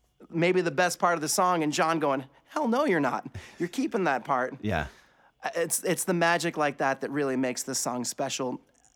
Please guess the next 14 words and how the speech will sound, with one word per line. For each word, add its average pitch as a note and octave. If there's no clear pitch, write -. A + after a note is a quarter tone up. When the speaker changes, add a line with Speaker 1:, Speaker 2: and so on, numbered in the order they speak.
Speaker 1:
The, F#3+
starting G#3
with E3+
Julian, F3
you C#3
know, C3+
like, C3+
"Hey, D3+
everything's C3+
gonna C3+
be B2+
okay." A#2
You D#3
know, D3